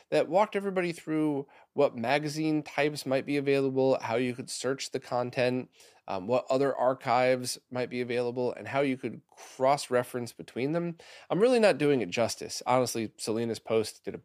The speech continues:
way better job than I'm doing right now, but basically, if you were interested in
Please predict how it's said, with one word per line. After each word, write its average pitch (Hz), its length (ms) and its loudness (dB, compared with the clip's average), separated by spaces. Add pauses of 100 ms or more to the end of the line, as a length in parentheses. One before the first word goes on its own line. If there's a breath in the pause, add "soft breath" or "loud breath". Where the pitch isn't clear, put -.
(120)
way 117 220 0
better 107 180 2
job 113 280 4
than 123 100 4
I'm 156 140 6
doing 135 200 8
right 120 160 8
now, 123 200 8
but 120 280 4 (640 loud breath)
basically, 208 460 6
if 135 120 0
you 196 80 2
were 185 120 6
interested 135 480 0
in 110 220 -2